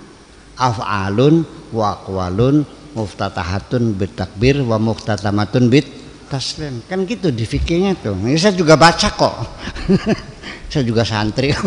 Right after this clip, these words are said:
<laughs> Ya kan gitu. Ya seperti itu.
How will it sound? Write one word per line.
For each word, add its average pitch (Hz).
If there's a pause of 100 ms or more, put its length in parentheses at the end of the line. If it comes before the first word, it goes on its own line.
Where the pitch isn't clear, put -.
(420)
<laughs> -
Ya 143
kan 185
gitu. 135 (320)
Ya 156
seperti 160
itu. 139